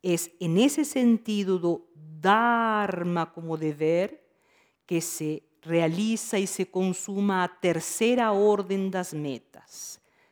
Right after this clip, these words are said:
sendo que a última delas, para estas tradições, eis moksha,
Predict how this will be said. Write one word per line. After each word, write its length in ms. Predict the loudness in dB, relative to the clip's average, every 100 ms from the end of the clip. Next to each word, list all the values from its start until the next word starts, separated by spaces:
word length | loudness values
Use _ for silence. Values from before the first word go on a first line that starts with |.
| _
sendo 720 | -12 -2 2 4 2 -2 -4
que 180 | -6 -6
a 80 | -4
última 680 | 0 0 0 -2 -4 -2
delas, 540 | -2 -2 -2 -4 -8 -12
para 340 | _ -6 -2
estas 380 | -2 -4 -8 -10
tradições, 840 | -6 -6 -6 -8 -8 -6 -4 -6 -6
eis 440 | -4 -4 -6 -12 -18 _ _ _ _ _ _ _ _ _ _ -2
moksha, 720 | 2 4 2 -6 -16 -16